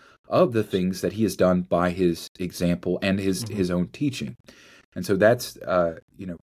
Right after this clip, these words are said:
Speaker 1: wrapped up in what we're trying to, to flesh out here is, okay,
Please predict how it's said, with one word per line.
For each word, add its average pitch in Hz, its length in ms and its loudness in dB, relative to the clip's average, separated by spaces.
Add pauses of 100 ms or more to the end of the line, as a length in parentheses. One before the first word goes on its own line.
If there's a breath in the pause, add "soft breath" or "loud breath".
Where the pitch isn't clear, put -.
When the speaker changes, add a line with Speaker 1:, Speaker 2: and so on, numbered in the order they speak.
(460)
Speaker 1:
wrapped 107 420 0
up 120 260 -2
in 92 360 -4 (240)
what 95 200 -4
we're 98 140 -2
trying 92 340 2
to, 85 260 -4 (100)
to - 120 -10
flesh - 400 0
out 95 220 2
here 78 360 -12
is, - 120 -16 (420 loud breath)
okay, 95 380 2